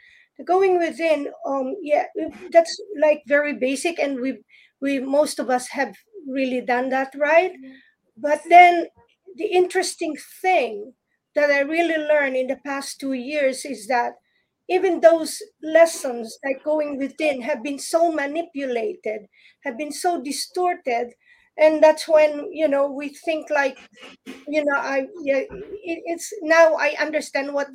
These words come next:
we say about the New Age movement. So we, we, so then when we go within, it was just, like, just here,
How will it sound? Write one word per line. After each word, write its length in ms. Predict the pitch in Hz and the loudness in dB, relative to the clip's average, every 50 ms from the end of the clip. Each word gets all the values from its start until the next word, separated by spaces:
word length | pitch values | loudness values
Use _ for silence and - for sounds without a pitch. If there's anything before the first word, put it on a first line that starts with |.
| 262 269 277 269 285 | -14 -16 -14 -12 -8
we 200 | 277 269 285 262 | -8 -8 -6 -8
say 260 | - - - 277 269 | -6 -4 -2 -2 -2
about 260 | 247 262 277 269 - 254 | -2 -2 -6 -6 -4 -4
the 100 | 269 262 | -4 -2
New 300 | 262 269 294 285 277 - | -2 -4 -4 -6 -6 -6
Age 320 | 262 269 269 196 190 - - 262 | -6 -6 -6 -6 -8 -10 -8 -8
movement. 640 | 269 302 320 311 - - 254 233 220 220 - - - _ _ _ _ - _ _ | -6 -6 -6 -6 -6 -8 -10 -8 -8 -8 -10 -12 -16 _ _ _ _ -20 _ _
So 260 | - - 330 302 294 294 | -4 0 0 0 0 0
we, 200 | 285 - - _ _ _ _ _ _ | -6 -10 -14 _ _ _ _ _ _
we, 240 | - 330 330 311 277 | -8 -6 -6 -6 -6
so 220 | - 359 349 320 240 | 0 2 2 4 6
then 260 | 302 330 330 311 285 - | 6 4 4 2 -6 -6
when 260 | 294 311 311 302 269 | -4 -2 -2 -2 -4
we 80 | 302 - | -8 -4
go 320 | - 339 339 320 330 294 | 0 0 0 0 -2 -4
within, 560 | 277 294 311 226 233 370 381 370 339 302 294 302 - - | -8 -8 -10 -6 -4 -2 0 2 0 0 -2 -6 -10 -10
it 100 | 311 311 | -8 -8
was 180 | 320 - - | -8 -10 -8
just, 260 | - - 330 320 - | -4 -2 -2 -2 0
like, 260 | 320 302 285 277 - - _ - - 285 - | 0 0 0 0 -4 -8 _ -20 -20 -14 0
just 380 | - 330 311 - - - - - - _ _ _ _ _ _ _ _ _ _ _ | 2 2 2 2 0 -8 -12 -14 -18 _ _ _ _ _ _ _ _ _ _ _
here, 560 | _ - 269 285 285 285 285 302 330 330 254 | _ -10 -6 -4 0 2 2 2 2 0 -4